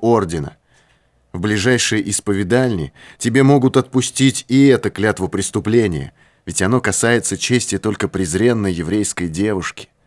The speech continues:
«Ты несправедлива ко мне!» — воскликнул храмовник с горячностью. «Клянусь тебе именем, которое ношу, крестом на груди, мечом,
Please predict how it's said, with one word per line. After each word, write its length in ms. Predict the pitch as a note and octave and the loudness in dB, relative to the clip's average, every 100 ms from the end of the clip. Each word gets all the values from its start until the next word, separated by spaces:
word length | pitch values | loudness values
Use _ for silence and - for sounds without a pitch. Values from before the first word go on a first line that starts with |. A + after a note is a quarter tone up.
| _ _ _ _ _ _ _ _ _ _ _ _ _ - | _ _ _ _ _ _ _ _ _ _ _ _ _ -6
«Ты 80 | |
несправедлива 720 | F2+ A2 - B2 B2 C3+ C3+ A2 | -2 -2 2 2 4 4 4 4
ко 160 | G#2 | 2
мне!» — 360 | G2 F#2 C#2+ - _ _ _ | 0 0 -2 -8 _ _ _
воскликнул 480 | F2+ - G#2 - G#2 | -6 -4 -4 -4 -6
храмовник 520 | F2+ F#2+ G#2+ G2 F#2+ | -2 0 0 0 0
с 60 | E2+ | 0
горячностью. 760 | F#2 F#2 E2+ - C#2+ - F#2+ - _ _ _ _ - | 0 2 0 -4 -8 -10 -14 -18 _ _ _ _ -6
«Клянусь 420 | G#2+ B2 C#3+ - | 2 4 4 4
тебе 300 | B2+ A#2+ C3 | 2 4 4
именем, 540 | B2+ C3+ C3 B2+ B2 | 6 6 6 4 2
которое 400 | A#2+ A#2+ C3 A#2+ | 0 2 4 4
ношу, 500 | A#2 - B2 G#2+ D#2+ - - - | 2 0 0 0 -2 -8 -18 0
крестом 540 | C3 C3+ D#3 E3 C#3+ | 2 2 4 6 6
на 80 | C#3 | 6
груди, 500 | B2+ B2+ G#2+ E2+ - _ _ _ - | 4 4 2 -2 -6 _ _ _ -4
мечом, 640 | A2 - E3 D3+ G2+ D2+ | 0 4 6 6 4 -2